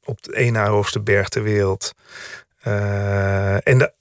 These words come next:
en de allermoeilijkste berg eigenlijk die te beklimmen is. En die in de winter beklimmen, dat is, dat is veertig jaar geprobeerd.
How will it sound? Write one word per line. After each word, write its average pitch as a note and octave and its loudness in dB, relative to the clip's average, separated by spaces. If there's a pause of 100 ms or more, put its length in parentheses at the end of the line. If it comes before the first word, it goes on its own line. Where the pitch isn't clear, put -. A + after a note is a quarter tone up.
(140)
en C3+ 4
de B2 4
allermoeilijkste B2 2
berg B2 2
eigenlijk A#2+ -2
die A#2+ -4
te B2 -6
beklimmen A#2+ -2
is. A#2 -2
En A#2 2
die B2+ 2
in B2 4
de A2+ 2
winter B2 2
beklimmen, G2+ -2
dat G#2+ 0
is, - -4
dat G#2+ -6
is - -6 (360)
veertig C3 2
jaar A2+ 2
geprobeerd. A2 -6